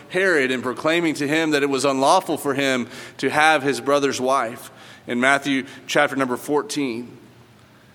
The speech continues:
And in that chapter it's revealed for us that John loses his life for the sake of the truth,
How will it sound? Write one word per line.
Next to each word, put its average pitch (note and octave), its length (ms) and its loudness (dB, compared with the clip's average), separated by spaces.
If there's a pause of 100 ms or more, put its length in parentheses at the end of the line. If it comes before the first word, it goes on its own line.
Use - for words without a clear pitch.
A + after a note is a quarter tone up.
(220)
And C#3 360 2
in F3 240 0
that D#3 200 2
chapter C#3 420 2
it's C3 140 -4
revealed C3 500 -2
for A#2+ 260 -2
us A#2+ 260 -2
that A#2+ 280 -2 (340)
John C3 380 0
loses D3 400 0
his A#2 220 -4
life A2+ 340 0
for B2 480 -2 (920)
the A#2+ 80 -6
sake E3+ 320 2
of D3+ 80 -4
the C#3+ 80 -4
truth, - 640 -6